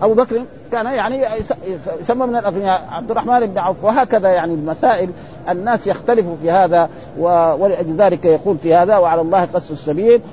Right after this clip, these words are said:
ومنها جائر يعني إيه؟ يع-، آه، يعني حائد مانع زائر. ولذلك حذر الرسول من إيه؟ وحرم الرسول البدع، ها؟ "من عمل عملا ليس عليه أمرنا فهو رد". ها؟ أما الأكل والشرب، ولذلك قال: "أنتم بدنياكم".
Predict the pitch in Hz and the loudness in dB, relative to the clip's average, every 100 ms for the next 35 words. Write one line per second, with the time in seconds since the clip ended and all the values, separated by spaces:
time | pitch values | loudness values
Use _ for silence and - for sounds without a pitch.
0 | - 165 196 214 175 156 151 202 170 160 | -6 -4 -2 0 2 2 4 4 2 -2
1 | 156 160 175 185 190 - - 160 185 170 | -2 0 4 4 4 0 -10 -6 -4 -4
2 | 170 170 165 156 139 123 143 156 156 175 | -6 0 2 2 -2 -8 -8 -4 -2 0
3 | 156 180 226 170 151 147 208 214 180 143 | 0 2 2 0 -2 0 2 0 0 -4
4 | 131 165 139 - 202 156 156 208 151 156 | 0 0 0 -6 -8 -4 0 0 0 -8
5 | 139 - - - 208 175 160 147 170 196 | -12 -14 -6 -2 0 2 0 -2 -4 -4
6 | 160 165 175 175 - - 160 165 156 147 | 0 4 4 2 -10 -6 2 2 2 0
7 | 190 175 151 151 175 175 156 - 151 139 | 0 2 2 -2 -2 -4 -4 -2 -2 2
8 | 185 170 127 - - 127 165 165 170 180 | 2 2 0 -10 -12 -4 -2 0 0 0
9 | 196 165 180 156 160 190 190 156 170 165 | 0 0 0 0 2 2 0 -2 0 0
10 | 165 214 214 185 196 180 156 151 123 - | 0 -4 -2 -2 0 2 4 2 0 -14
11 | - - 135 185 - - - - 262 220 | -16 -6 0 0 0 -8 -10 -4 0 2
12 | 185 202 190 180 165 - 208 247 185 170 | 2 -2 -2 -4 -4 -2 -2 0 0 0
13 | 151 190 151 180 160 208 - 180 165 160 | 0 0 2 0 0 -2 -2 -2 -2 0
14 | 165 190 226 | 2 2 0